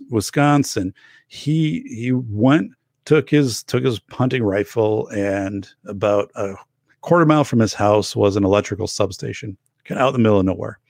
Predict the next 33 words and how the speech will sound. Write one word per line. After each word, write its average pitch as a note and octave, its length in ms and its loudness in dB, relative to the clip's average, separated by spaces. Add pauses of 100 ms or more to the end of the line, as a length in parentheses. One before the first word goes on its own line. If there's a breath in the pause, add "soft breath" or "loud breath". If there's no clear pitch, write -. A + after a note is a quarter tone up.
(600 soft breath)
And G#2 140 -4
he A2+ 80 2
went C#3 260 4
and - 80 -2
he A2+ 60 0
camped C3 420 -2
out A#2 200 0
there G#2+ 140 0
the G2+ 120 -2
entire G#2 400 -2
night. F#2+ 280 -6 (640 soft breath)
And G#2+ 80 -4
I A2 40 0
wrote F3+ 180 4
about A2+ 300 2
it - 20 -6
in G2 80 -2
School A2+ 260 -2
of G2 80 -2
Errors. F#2+ 380 -6 (120)
So, A2 300 -8 (320)
by D3+ 160 0
the B2 80 -2
way, F3+ 280 0 (2750)
so, G#2+ 380 -8 (600)
ouch, - 440 -6 (400)
man. A#2 280 -6 (760 loud breath)
School F#3 300 0
of D3+ 80 2
Errors, D3 320 2
Rethinking A#2+ 640 -4 (640 loud breath)
School - 240 -4
Safety G#2+ 640 0